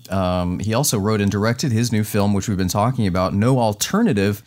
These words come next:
which happens to be premiering this week, uh, in Los Angeles. If you happen to be in the Los Angeles area, it's the world premiere of No Alternative this Thursday at Dances with Films.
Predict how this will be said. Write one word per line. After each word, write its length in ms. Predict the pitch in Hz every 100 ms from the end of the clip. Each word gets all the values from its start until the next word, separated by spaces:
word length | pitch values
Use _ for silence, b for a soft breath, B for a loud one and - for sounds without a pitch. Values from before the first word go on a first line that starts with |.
| b b b
which 280 | 123 127 127
happens 560 | - 143 151 180 180 -
to 80 |
be 160 | 135 139
premiering 760 | 135 147 131 131 185 135 127 120
this 280 | 147 165
week, 560 | 143 165 254 - - - _ b b b b
uh, 240 | - 117 113
in 260 | 127 156
Los 320 | 165 131 135 131
Angeles. 540 | 135 160 117 101 -
If 60 | 107
you 100 | 101
happen 300 | 127 131 127
to 40 |
be 80 | 117
in 60 |
the 100 | 110
Los 260 | 101 110 107
Angeles 460 | 110 110 110 98 104
area, 380 | 113 110 98 - B B -
it's 220 | 113 -
the 100 | 104
world 400 | 101 139 165 143
premiere 600 | - 127 147 160 110 104
of 300 | 95 107 107
No 300 | 104 113 147
Alternative 640 | 131 127 156 139 104 95
this 260 | 95 139 -
Thursday 840 | - 131 202 151 - 87 90 104 B B B -
at 240 | 101 87
Dances 580 | 101 131 139 143 139 135
with 160 | 120
Films. 800 | - - 135 131 113 110 101 -